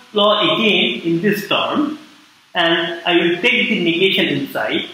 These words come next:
and I will get the first term remains same, P or R or Q, and so I will get not of P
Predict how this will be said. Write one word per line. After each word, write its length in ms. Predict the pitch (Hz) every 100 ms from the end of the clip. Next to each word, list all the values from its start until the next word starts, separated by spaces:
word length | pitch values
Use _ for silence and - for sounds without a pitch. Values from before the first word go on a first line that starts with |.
| - - - -
and 120 | 156
I 80 | 160
will 260 | 165 165
get 440 | 165 139 - - - - - -
the 80 | -
first 380 | - 233 240 233
term 260 | 202 165
remains 240 | 147 131 -
same, 420 | 170 143 190 - - - - _ _ _ _ _ _ _ _ _ _ _
P 560 | 208 202 202 208 226 - - -
or 680 | 147 135 127 135 175 - - - - - - -
R 720 | 147 135 127 131 - - -
or 600 | 143 123 123 135 185 - - - - -
Q, 520 | - 156 127 320 - - - - - _ _ _ _ _ _ _ _ _ _ _ _ _ -
and 640 | 196 - - - - - - - - - _ _ _ _ _ _ _ _ _ _ _ _ _ _ _ _ _ _ _ _ -
so 60 |
I 120 | 214
will 220 | 226 226 226
get 460 | 247 247 247 -
not 460 | 208 233 262 320 -
of 340 | 180 - - -
P 520 | 139 131 190 -